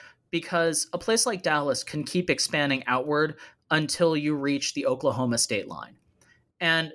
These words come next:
that is the way that Dallas has decided to keep growing.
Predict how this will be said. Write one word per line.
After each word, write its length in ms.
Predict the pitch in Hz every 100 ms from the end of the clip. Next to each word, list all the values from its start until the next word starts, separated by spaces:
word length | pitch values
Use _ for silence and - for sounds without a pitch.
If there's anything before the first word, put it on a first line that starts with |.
| 147
that 200 | 170 190
is 140 | 190
the 80 | 190
way 200 | 160 147
that 200 | 139 123
Dallas 380 | 135 131 135 127
has 240 | - 123 -
decided 560 | 120 120 110 110 117
to 120 | -
keep 400 | 127 - 131 123 _ - _ _
growing. 480 | 170 175 98 78